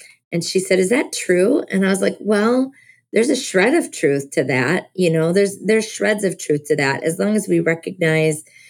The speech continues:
you know, where that power comes from." Proverbs three five says, "Trust in the Lord with all your heart. Don't lean on your own understanding. Don't lean on your own knowledge. In all your ways, acknowledge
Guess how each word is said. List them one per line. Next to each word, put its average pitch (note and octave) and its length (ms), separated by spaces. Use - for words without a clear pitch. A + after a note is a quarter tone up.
you F3+ 120
know, D#3 120
where F3 320
that - 260
power E3+ 440
comes G#3 500
from." A2+ 460
Proverbs D#3 480
three E3+ 240
five D#3 320
says, D3+ 320
"Trust - 320
in D#3 100
the D3+ 80
Lord E3+ 460
with C3+ 120
all D3+ 140
your D3+ 140
heart. E3+ 420
Don't F#3 280
lean F#3 220
on F3+ 160
your E3 240
own F#3 240
understanding. D3 1040
Don't E3+ 180
lean F#3 160
on E3+ 140
your D#3 240
own F3+ 320
knowledge. D#3 600
In D#3+ 120
all D#3 160
your E3+ 180
ways, D3+ 300
acknowledge D#3 960